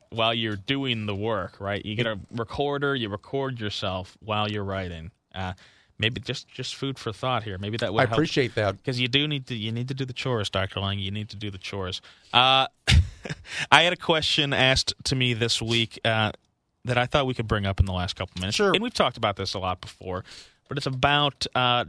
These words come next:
Speaker 1: dental hygiene for, specifically for cats. I think we've talked more about it for dogs. You know, do they need to do anything for the cat?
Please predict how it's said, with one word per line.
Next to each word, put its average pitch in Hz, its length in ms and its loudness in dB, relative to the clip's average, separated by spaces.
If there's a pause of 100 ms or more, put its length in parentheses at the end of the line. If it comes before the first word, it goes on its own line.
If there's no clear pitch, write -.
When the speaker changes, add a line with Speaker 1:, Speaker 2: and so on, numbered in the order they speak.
(100)
Speaker 1:
dental 120 540 0
hygiene 95 720 -2
for, 104 460 -4
specifically 147 420 -8
for - 140 -12
cats. - 480 -8
I 87 80 -6
think 110 200 -8
we've 98 120 -8
talked 101 220 -4
more 104 100 -4
about 98 180 -4
it - 60 -10
for - 120 -14
dogs. 92 420 -4 (560)
You 117 80 2
know, 107 200 0 (520)
do 143 120 -2
they 156 200 -2
need 147 240 -4
to 131 100 -6
do 131 400 -4
anything 160 600 -4
for 143 300 -2
the 139 100 -4
cat? 139 560 -2